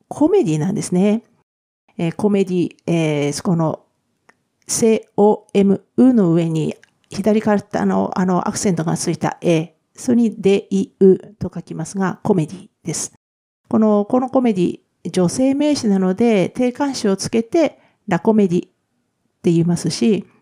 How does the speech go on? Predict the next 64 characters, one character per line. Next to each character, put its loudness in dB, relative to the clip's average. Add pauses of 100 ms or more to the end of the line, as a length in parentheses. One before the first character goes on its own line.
(120)
で、 -2
そ -2
れ 0
か -2
ら 0
あ 2
の、 0
先 -2
ほ 2
ど 0
か -4
ら 0
お 0
話 -4
し -12
て -6
る -2
ド 0
ラ -6
ム -6 (200)
は、 -2
こ 2
れ 2
は 0 (960)
男 4
性 4
名 4
詞 -2
な -2
の -2
で、 -4 (440)
こ -2
れ 2
も 0 (220)
定 0
冠 0
詞 -4
を 0
つ -12
け -4
て 2
ル 2
ド -2
ラ -2
ム -6 (300)
と 4
覚 4
え -4
た -4
い -4
で -10
す -4
ね。 4 (800)
も 0
う 2
一 -2
度 2
繰 -2
り -2
返 -2
し -6
ま -4
す -6
ね。 0